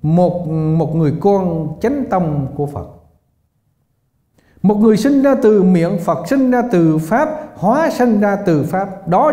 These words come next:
chính là người thừa tự Như Lai, chứ không thừa tự tài vật.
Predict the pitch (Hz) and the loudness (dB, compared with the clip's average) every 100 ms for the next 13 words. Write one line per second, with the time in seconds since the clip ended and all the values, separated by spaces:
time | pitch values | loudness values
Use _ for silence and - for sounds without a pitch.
0 | 294 277 202 147 165 151 151 180 233 226 | 0 0 0 0 0 0 -2 2 4 4
1 | 220 180 185 214 233 214 208 180 117 - | 2 2 2 4 2 2 0 -2 -6 -8
2 | 190 185 165 - 180 151 123 120 123 123 | -8 -8 -8 -6 -2 -2 -4 -6 -6 -6
3 | 104 98 | -6 -6